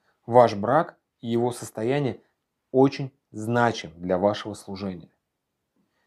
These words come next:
Непорядок в браке дисквалифицирует такое служение. И даже еще и дискредитирует это служение. То есть делает его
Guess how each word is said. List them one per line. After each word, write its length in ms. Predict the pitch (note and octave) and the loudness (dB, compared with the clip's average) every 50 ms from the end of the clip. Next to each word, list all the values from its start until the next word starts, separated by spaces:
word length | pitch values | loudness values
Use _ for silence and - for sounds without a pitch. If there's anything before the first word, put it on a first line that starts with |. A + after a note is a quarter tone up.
| _ | _
Непорядок 520 | - C#3 C#3 C3+ C3+ C3 D3 C#3 C3 B2+ A2+ | 0 2 4 6 8 8 8 6 6 2 -2
в 200 | A2+ A2 A2 A2+ | -4 -6 -8 -4
браке 560 | A2+ A#2+ A#2+ C3 D#3 E3+ E3+ - G2+ - - _ _ _ _ _ _ | -2 2 4 4 2 2 0 -6 -16 -18 -20 _ _ _ _ _ _
дисквалифицирует 1200 | - A2+ A#2+ C#3 C#3 - - - C3+ C3 B2 - A#2 A2 - - D#3 D#3+ D3+ C3+ A2 F#2+ F2+ - _ _ _ _ _ _ | -12 -4 -4 -2 -4 -2 -2 0 0 0 0 -2 -4 -6 0 2 4 4 4 4 2 0 -2 -6 _ _ _ _ _ _
такое 320 | - G2+ - - G#2+ G2+ | -20 -16 -10 -8 -8 -8
служение. 580 | G2 - - G#2+ G2 G2+ G#2 F#2+ F2 E2 - _ _ _ _ _ _ _ _ _ _ _ _ _ _ _ _ _ _ _ _ _ _ _ _ _ _ _ _ | -8 -10 -12 -12 -10 -8 -8 -8 -10 -14 -18 _ _ _ _ _ _ _ _ _ _ _ _ _ _ _ _ _ _ _ _ _ _ _ _ _ _ _ _
И 80 | - D3 | -2 2
даже 480 | C3 B2+ A#2 A#2 A#2+ A2+ A#2+ A2 - _ _ _ _ _ _ _ _ _ _ _ _ _ _ - | 4 6 6 4 4 2 -2 -6 -8 _ _ _ _ _ _ _ _ _ _ _ _ _ _ -16
еще 220 | A#2+ - - B2+ | -12 -6 -2 0
и 120 | A#2+ A#2 A#2 | 0 0 0
дискредитирует 1000 | A#2 A#2+ A2+ A2 - - A#2+ A#2+ A#2+ A#2 - - F3+ F#3 E3 C3 G#2 F2+ F2 - | 0 -2 -2 -2 -2 -2 -2 -2 -2 -2 2 4 4 6 6 4 2 -2 -4 -8
это 160 | F#2+ F#2+ - | -12 -14 -16
служение. 540 | - - - G#2 G2+ G#2+ G#2 G2+ F#2 - _ _ _ _ _ _ _ _ _ _ _ _ _ _ _ | -18 -18 -16 -12 -10 -8 -8 -8 -10 -14 _ _ _ _ _ _ _ _ _ _ _ _ _ _ _
То 80 | - A#2 | -2 0
есть 280 | A#2 A#2 A2+ - _ _ _ _ _ _ _ - | 0 0 0 -4 _ _ _ _ _ _ _ -16
делает 560 | G#2+ G#2+ B2 B2+ B2+ B2+ B2 A#2+ A#2 A#2 - | -6 0 2 4 4 4 4 2 0 -2 -4
его 460 | A#2 A2+ A2+ A2+ A#2 A2+ A2+ - | -4 -4 0 0 0 -2 -2 -6